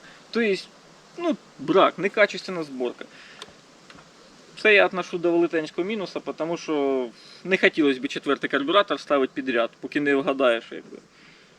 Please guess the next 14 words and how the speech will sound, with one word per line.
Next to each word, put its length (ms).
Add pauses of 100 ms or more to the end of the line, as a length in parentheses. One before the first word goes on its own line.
(340)
Ну, 280 (1200)
третій 340
мінус — 560
це, 640 (3500)
це 120
теж 300
не 340
очень. 380
Якщо 300
ви 60
десь 140
сильно 280
впадете 520
або 160